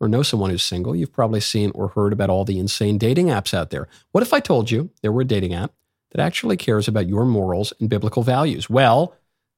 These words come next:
now there is, with a new dating app called A Higher Bond.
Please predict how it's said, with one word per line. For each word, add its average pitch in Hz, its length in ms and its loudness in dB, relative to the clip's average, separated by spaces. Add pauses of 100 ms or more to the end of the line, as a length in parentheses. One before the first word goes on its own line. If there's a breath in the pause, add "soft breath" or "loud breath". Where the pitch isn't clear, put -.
now 123 160 2
there 175 160 6
is, 208 320 4
with 110 120 -2
a 107 40 0
new 127 160 2
dating 113 280 2
app 104 140 -6
called 104 180 -2
A 101 60 -2
Higher 113 380 0
Bond. 110 540 2